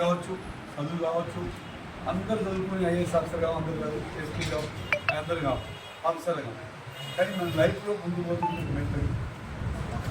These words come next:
డిగ్రీ కాలేజ్ ఫస్ట్ టెన్త్ అయిపోతుంది, ఇంటర్మీడియట్ పోతాం. ఇంటర్మీడియట్ పోయినాక ఏమవుతాము,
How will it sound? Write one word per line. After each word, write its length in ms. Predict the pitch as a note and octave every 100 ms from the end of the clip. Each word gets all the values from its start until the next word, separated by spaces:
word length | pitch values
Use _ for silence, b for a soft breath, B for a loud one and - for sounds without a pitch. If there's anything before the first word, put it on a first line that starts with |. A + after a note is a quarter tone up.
| - - -
డిగ్రీ 240 | D#3+ F#3+ G#3
కాలేజ్ 260 | F#3+ F#3 F3+ - - -
ఫస్ట్ 280 | F3 F3+ - F#3
టెన్త్ 220 | F#3+ G3 G3
అయిపోతుంది, 380 | F3+ E3+ - - - - - -
ఇంటర్మీడియట్ 340 | E2+ F#3+ -
పోతాం. 200 | - - - - - - -
ఇంటర్మీడియట్ 340 | E3+ G3 G#3+ F#3+
పోయినాక 260 | F#3+ F#3 F3+
ఏమవుతాము, 360 | F3+ F#3+ F#3